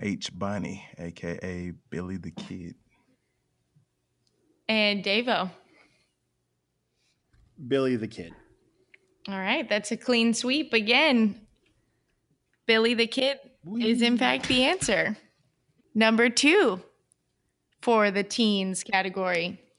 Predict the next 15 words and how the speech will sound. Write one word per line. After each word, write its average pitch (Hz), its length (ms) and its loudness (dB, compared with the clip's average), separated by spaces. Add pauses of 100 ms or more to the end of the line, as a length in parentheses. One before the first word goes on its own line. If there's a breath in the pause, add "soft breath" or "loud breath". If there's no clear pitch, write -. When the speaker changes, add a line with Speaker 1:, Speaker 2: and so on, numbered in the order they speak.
(560 loud breath)
Speaker 2:
This 269 340 2
teen, 285 480 2 (300)
at 226 180 2
the 233 140 0
age 226 340 2
of 233 120 0
fifteen, 254 760 2 (840)
became 254 520 4
the 226 80 2
youngest 240 540 2
chess 294 300 2
player 247 500 2
to 254 200 -6
be 254 180 2
named 247 520 2